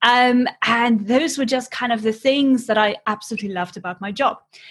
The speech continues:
However, with that, I kind of hit a ceiling where I felt that I wasn't really going any further and I wasn't quite developing in the, in the way I wanted to develop on a personal level as well. And since the age of,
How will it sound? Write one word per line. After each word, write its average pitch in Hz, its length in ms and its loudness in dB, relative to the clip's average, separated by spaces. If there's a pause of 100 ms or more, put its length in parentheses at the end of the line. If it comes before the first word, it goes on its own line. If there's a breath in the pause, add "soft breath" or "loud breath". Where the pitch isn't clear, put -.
(160 loud breath)
However, 247 640 2
with 269 300 0
that, 277 140 2
I - 60 0
kind 349 240 -4
of 349 60 -10
hit 302 140 -2
a 269 40 -6
ceiling 233 560 0
where 196 360 2
I 196 100 -2
felt 233 360 0
that 202 160 -2
I 202 40 -2
wasn't 240 320 0
really 214 160 2
going 185 400 0
any 233 140 -2
further 247 340 2
and 262 120 2
I 202 40 0
wasn't 196 260 -4
quite 220 200 0
developing 185 500 0
in 190 80 0
the, 185 220 -2
in 196 100 -2
the 175 80 -2
way 175 260 0
I 190 80 2
wanted 175 320 -2
to - 100 -12
develop 180 360 -4 (120)
on 185 100 -4
a 165 40 -6
personal 240 480 -2
level 170 300 -2
as 165 160 -10
well. - 300 2 (640 loud breath)
And 247 640 2
since 330 240 -2
the 285 120 0
age 262 100 4
of, 254 140 -2